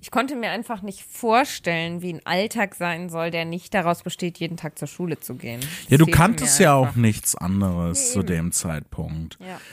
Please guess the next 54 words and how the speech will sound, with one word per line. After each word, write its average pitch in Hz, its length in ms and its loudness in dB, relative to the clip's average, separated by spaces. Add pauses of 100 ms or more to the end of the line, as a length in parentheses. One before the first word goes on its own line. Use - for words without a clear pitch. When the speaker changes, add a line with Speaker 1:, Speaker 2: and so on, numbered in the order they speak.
(140)
Speaker 2:
Selbst 139 480 4
die, 127 260 6
die, 123 320 0
die 120 180 4
Zeit, 147 440 4
die 131 100 6
du, 110 140 4 (200)
die 117 120 2
sechs 160 320 4
Jahre, 147 380 6
die 117 120 4
du 113 120 2
vorher 123 640 4
verbracht 92 600 0
hast, 110 340 2 (340)
sind 135 400 4
ja, 117 220 6
ist - 200 0
ja 123 120 8
n-, 117 260 4 (240)
die 120 360 2
Hälfte 196 520 6
von 180 180 4
der 151 160 2
Zeit, 165 340 2
die 160 80 0
du 143 100 -2
danach 135 400 4
in 190 40 6
der 180 100 6
Schule 196 280 4
verbracht 87 500 -2
hast. - 340 -4 (200)
Speaker 1:
Ja. 226 180 4 (520)
Speaker 2:
So, 87 380 -2
also 113 220 4
das, - 340 2
und 127 340 2
da 120 220 2
kannst 165 240 2
du 147 80 -2
dich 147 40 2
dann 156 120 6
auch 143 60 4
noch 143 100 4
an 139 80 4
große 143 320 2
Teile 160 220 6
nicht 151 180 4
erinnern. 151 400 4
Alles, 170 340 4
was 143 120 2
du - 100 0
Speaker 1:
Exakt. - 80 -6